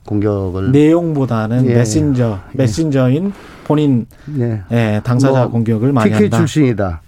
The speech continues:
Speaker 1: 뭐,
Speaker 2: 아.
Speaker 1: 검사 출신이다.
Speaker 2: 예.
Speaker 1: 뭐, 그래서
Speaker 2: 음.
Speaker 1: 저렇다.
Speaker 2: 음.
Speaker 1: 예, 뭐, 그렇게.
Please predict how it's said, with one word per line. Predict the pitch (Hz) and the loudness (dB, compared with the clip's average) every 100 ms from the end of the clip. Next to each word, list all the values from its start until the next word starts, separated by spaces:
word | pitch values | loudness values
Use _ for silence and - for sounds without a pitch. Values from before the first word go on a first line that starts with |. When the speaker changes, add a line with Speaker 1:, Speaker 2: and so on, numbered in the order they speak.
| - - | -20 -14
Speaker 1:
뭐, | 131 127 127 | -4 0 2
Speaker 2:
아. | 120 | 2
Speaker 1:
검사 | 139 147 160 | 2 2 0
출신이다. | 131 127 127 104 92 107 85 - | 0 -4 0 -2 -2 -4 -6 -2
Speaker 2:
예. | 127 113 143 - - - - - - - | 0 0 -2 -8 -20 -20 -20 -20 -20 -18
Speaker 1:
뭐, | 107 - 117 | -16 -14 -6
그래서 | - 143 123 | 0 2 4
Speaker 2:
음. | 117 | 2
Speaker 1:
저렇다. | 117 107 98 110 87 - - | 2 0 -2 -2 -4 -6 -4
Speaker 2:
음. | 147 139 113 104 - - - - | 0 2 0 -4 -12 -20 -20 -14
Speaker 1:
예, | 110 | -14
뭐, | 101 101 - - - | -12 -14 -16 -20 -10
그렇게. | 139 117 - | -8 -8 -8